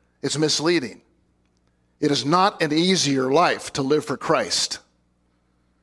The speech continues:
in this world. It is a better life. Because you know that while you suffer, you ultimately succeed. Rather than appearing to su-, su-,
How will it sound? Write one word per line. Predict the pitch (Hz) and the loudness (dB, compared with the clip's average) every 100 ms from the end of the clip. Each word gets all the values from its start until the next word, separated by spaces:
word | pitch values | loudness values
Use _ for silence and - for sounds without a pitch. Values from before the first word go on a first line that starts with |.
| _ | _
in | 139 151 | -4 0
this | 151 | 0
world. | 196 185 - - _ _ _ _ _ _ _ _ _ _ _ _ _ _ _ | 0 0 -2 -14 _ _ _ _ _ _ _ _ _ _ _ _ _ _ _
It | 143 | -4
is | 120 | -4
a | 101 | -4
better | 98 151 104 | -2 -2 -4
life. | 85 - - - _ _ _ _ _ _ _ _ _ _ _ _ _ _ _ _ _ _ _ _ _ | -10 -16 -20 -20 _ _ _ _ _ _ _ _ _ _ _ _ _ _ _ _ _ _ _ _ _
Because | 120 143 143 143 | -6 -2 0 0
you | 175 | 0
know | 160 190 196 147 147 151 - _ _ | 2 2 4 2 0 -2 -14 _ _
that | 127 | -2
while | 113 151 165 | 2 2 2
you | 147 139 | 0 -2
suffer, | - - 214 202 147 110 117 - _ _ _ _ _ _ _ _ _ _ _ _ _ - | 0 2 2 0 -2 -4 -6 -14 _ _ _ _ _ _ _ _ _ _ _ _ _ -4
you | 135 143 | 0 2
ultimately | 170 147 127 127 131 | 2 0 -2 -2 -2
succeed. | - - - 190 131 - - _ _ _ _ _ _ _ 135 | -4 -4 -4 -2 -4 -8 -20 _ _ _ _ _ _ _ 0
Rather | 175 196 180 | 4 4 2
than | 156 156 151 139 | 2 0 -2 -4
appearing | 147 - - 208 208 | -6 -4 0 2 2
to | 170 | 0
su-, | 151 - 151 | 0 0 -2
su-, | - - - 185 | -6 -8 -2 -2